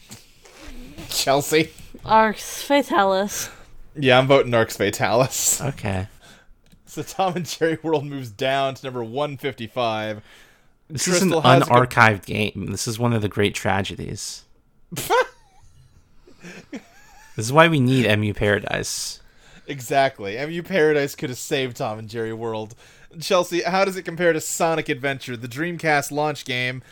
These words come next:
Speaker 1: that, like Tom and Jerry, features a bunch of anthropomorphic animals? They're more anthropomorphic than Tom and Jerry, I guess.
Speaker 2: Uh, Toontown. What?
Speaker 1: <laughs> Okay.
Speaker 2: Um,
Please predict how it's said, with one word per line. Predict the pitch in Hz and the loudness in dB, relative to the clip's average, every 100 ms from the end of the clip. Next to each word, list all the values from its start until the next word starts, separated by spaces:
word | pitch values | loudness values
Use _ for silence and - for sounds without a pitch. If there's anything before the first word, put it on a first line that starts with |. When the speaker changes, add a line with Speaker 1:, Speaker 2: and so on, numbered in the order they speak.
| - - | -20 -4
Speaker 1:
that, | 175 180 - | 2 2 2
like | 190 285 - | 2 2 2
Tom | 180 143 | -2 -2
and | 139 | -2
Jerry, | 127 156 180 | 0 2 2
features | - 208 202 226 190 | -2 -8 -6 -6 -4
a | |
bunch | 196 214 202 | -2 -2 -4
of | |
anthropomorphic | 202 214 208 214 - 220 208 214 208 - 220 - | -4 -4 -6 -10 -14 -14 -6 -4 -4 -8 -12 -6
animals? | 254 202 107 92 90 - - - _ _ _ _ _ _ _ _ | -4 -4 -6 -10 -14 -14 -16 -20 _ _ _ _ _ _ _ _
They're | 202 | 0
more | 247 240 | 6 6
anthropomorphic | 214 170 156 143 143 123 104 | 6 2 -4 0 0 0 -6
than | 104 | -6
Tom | 113 104 | -6 -6
and | 95 | -6
Jerry, | 98 92 87 | -6 -6 -8
I | 87 | -12
guess. | 90 90 - - - _ _ _ - - | -12 -12 -16 -18 -20 _ _ _ -18 -8
Speaker 2:
Uh, | 214 208 202 196 | -6 -4 -4 -6
Toontown. | - - 214 202 196 185 180 190 _ _ _ _ _ _ _ _ _ _ _ - _ - | -8 -4 -4 -4 -6 -6 -8 -12 _ _ _ _ _ _ _ _ _ _ _ -20 _ -8
What? | 208 226 247 - | -2 -2 -2 0
Speaker 1:
<laughs> | |
Okay. | 175 175 - 165 165 - | 0 0 0 0 0 0
Speaker 2:
Um, | 226 226 220 214 214 | 2 2 0 -2 -2